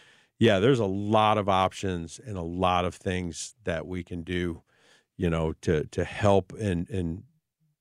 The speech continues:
just plan all that, you know, for everybody. So I do invite everybody out there, hey, check out, like, the webinars we have,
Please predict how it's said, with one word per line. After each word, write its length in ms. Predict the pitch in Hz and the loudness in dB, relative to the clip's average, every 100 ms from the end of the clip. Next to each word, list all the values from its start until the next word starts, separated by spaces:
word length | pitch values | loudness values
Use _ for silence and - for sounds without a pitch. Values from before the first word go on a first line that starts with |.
| - | -10
just 240 | 101 - | -10 -10
plan 480 | - 101 95 98 95 | -6 0 2 2 2
all 340 | 90 95 90 | 2 2 2
that, 380 | 87 87 87 73 - _ _ | 0 2 2 0 -6 _ _
you 120 | - 90 | -10 -8
know, 180 | 82 | -10
for 500 | 85 _ - 101 90 | -16 _ 2 4 4
everybody. 640 | 80 95 90 82 87 85 87 | 2 0 0 0 -2 -4 -10
So 340 | - 104 95 - - _ | -2 0 0 -4 -20 _
I 80 | 98 | 0
do 420 | 95 - 127 135 143 | 0 4 6 8 6
invite 600 | 113 104 101 107 107 - - | 2 -2 2 4 4 0 -2
everybody 580 | 107 113 110 107 98 | 0 0 2 2 2
out 220 | 95 92 - | 4 2 2
there, 260 | 95 87 | 0 0
hey, 160 | 87 113 | 0 -4
check 460 | - - 117 117 | -4 -2 -2 0
out, 340 | 117 113 117 - _ _ _ _ | 0 2 0 -2 _ _ _ _
like, 220 | - 87 - | -4 -2 0
the 100 | 87 | 0
webinars 640 | 92 95 101 101 98 92 | 0 2 2 2 2 0
we 160 | 101 95 | -2 0
have, 400 | 101 101 90 | 0 0 -2